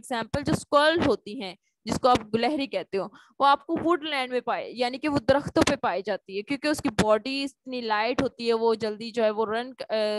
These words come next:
jump कर सकती है, एक जगह से दूसरी जगह climb कर सकती है, तो इस वजह से वो woodland में रहती है। उसके बाद second टाइप है हमारे पास artificial environment। Artificial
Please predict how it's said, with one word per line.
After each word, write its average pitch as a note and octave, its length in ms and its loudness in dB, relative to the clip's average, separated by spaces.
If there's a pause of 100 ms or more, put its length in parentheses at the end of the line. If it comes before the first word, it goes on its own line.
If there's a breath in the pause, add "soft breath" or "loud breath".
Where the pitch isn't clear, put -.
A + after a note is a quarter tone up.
(260)
jump B3 300 0
कर G#3+ 120 -2
सकती A3 400 -10
है, G#3+ 120 -2
एक G3+ 180 -10 (220)
जगह G#3+ 220 -4
से B3+ 120 -8
दूसरी G#3 320 -8
जगह G#3+ 220 -8
climb G#3 360 -2
कर A3 120 -6
सकती A3 360 -12
है, A#3 60 -4 (380 soft breath)
तो - 60 -10
इस - 200 -4
वजह D#4 200 -4
से E4+ 140 -2
वो D4+ 140 -8
woodland A3+ 520 -8
में F#3+ 120 -10
रहती F3+ 300 -12
है। E3 80 -14 (500 soft breath)
उसके - 140 -4
बाद F#4 100 2
second F#4 360 -2
टाइप D4 240 2
है - 60 2
हमारे C#4 300 -2
पास E4 260 -2
artificial C4 500 -4
environment। F#3+ 600 -4 (1160)
Artificial G4 580 0